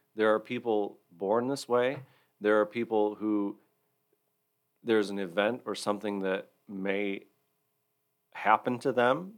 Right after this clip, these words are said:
that jogs something in their being to be gay, uh, or straight. Um,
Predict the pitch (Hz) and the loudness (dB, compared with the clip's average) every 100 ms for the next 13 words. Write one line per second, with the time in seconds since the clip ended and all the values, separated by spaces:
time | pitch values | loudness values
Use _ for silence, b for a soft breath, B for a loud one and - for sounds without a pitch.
0 | - 104 101 101 - _ _ _ _ _ | -4 2 2 0 -8 _ _ _ _ _
1 | _ _ _ _ _ _ _ _ _ - | _ _ _ _ _ _ _ _ _ -18
2 | 98 107 107 110 120 - - 123 101 117 | 0 6 8 8 4 -8 -4 -2 0 0
3 | 107 104 104 110 107 104 107 92 107 110 | -2 -2 -4 -4 -2 0 0 0 0 0
4 | 131 147 147 _ _ _ _ - 110 101 | -2 -4 -12 _ _ _ _ -12 -12 -6
5 | 120 95 104 98 117 160 - b b b | -6 0 2 4 4 0 -10 b b b
6 | b 101 101 117 127 - 92 110 - _ | b -12 -4 -2 -2 2 4 4 0 _
7 | _ _ _ - 101 101 95 92 | _ _ _ -4 2 2 2 -2